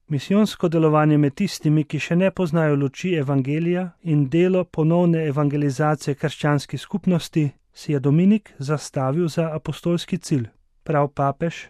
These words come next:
h kateremu sta se škof Diego in Dominik zatekla po nasvet,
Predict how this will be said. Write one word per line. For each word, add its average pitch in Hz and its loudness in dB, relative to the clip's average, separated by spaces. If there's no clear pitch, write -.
h - -20
kateremu 151 0
sta 143 -6
se 139 -4
škof 160 -2
Diego 151 0
in 147 0
Dominik 151 2
zatekla 143 -2
po 151 -4
nasvet, 175 -4